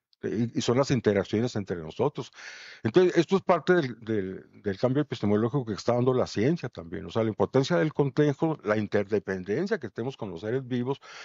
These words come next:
Por eso a mí me gusta mucho salud, eh, Buen Vivir. Tú hablas de buen vivir y tienes que estar bien, no nada más con, con la salud y con el cuerpo, ¿no? También con los animales y con los ancestros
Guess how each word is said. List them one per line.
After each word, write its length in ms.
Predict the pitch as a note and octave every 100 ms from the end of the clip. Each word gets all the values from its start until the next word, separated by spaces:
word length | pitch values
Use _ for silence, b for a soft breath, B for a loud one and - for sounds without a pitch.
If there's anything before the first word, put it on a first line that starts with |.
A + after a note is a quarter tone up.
| B B
Por 100 | A#2+
eso 140 | C3
a 20 | F3
mí 60 |
me 100 | E3+
gusta 240 | E3 E3 E3
mucho 300 | D#3+ E3+ D3+
salud, 360 | C3 A#2+ -
eh, 360 | F2+ E2 - -
Buen 160 | B2 C3+
Vivir. 320 | C#3+ D3 F#3 - B B B B B _ - A2+
Tú 80 | C#3
hablas 220 | F3+ D#3+ C3
de 80 | A2+
buen 180 | C3 D#3+
vivir 440 | F3 E3 F#3+ D3+
y 60 | C#3+
tienes 240 | E3+ F3
que 40 | F3+
estar 280 | - F3+
bien, 260 | D#3+ F3 F3
no 100 | E3+
nada 240 | F3+ F#3+
más 220 | F#3 E3+ -
con, 320 | F3+ F3+ C3
con 160 | A2
la 80 | A2
salud 480 | - F#2+ G2+ E3+ A3 A2+
y 120 | G#2+
con 480 | - F#2 F2 E2 E2+
el 80 |
cuerpo, 520 | F2+ A2+ C3 F#3+ - G#2+
¿no? 320 | G2+ C#3+ G3
También 240 | C3+ A#2+
con 100 | E3
los 140 | D#3+ A#2+
animales 500 | G2+ G2 C#3 F3+ -
y 120 | C#3+
con 160 | A#2 G#2
los 160 | F#2+
ancestros 760 | F#2 E2+ A2 C#3 G3 - C3+